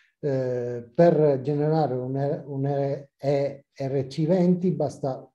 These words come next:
copiare il codice sorgente e, e svilupparlo come meglio si crede. Eh, s-, la sicurezza,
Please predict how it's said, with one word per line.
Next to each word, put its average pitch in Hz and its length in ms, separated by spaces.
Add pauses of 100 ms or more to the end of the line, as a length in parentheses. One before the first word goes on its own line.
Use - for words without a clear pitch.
copiare 135 520
il 151 100
codice 131 840
sorgente 135 720
e, 139 300
e 131 40
svilupparlo 123 880 (260)
come 139 440
meglio 113 1120
si 117 140
crede. 107 440 (380)
Eh, 135 880
s-, - 140
la 165 180
sicurezza, 185 960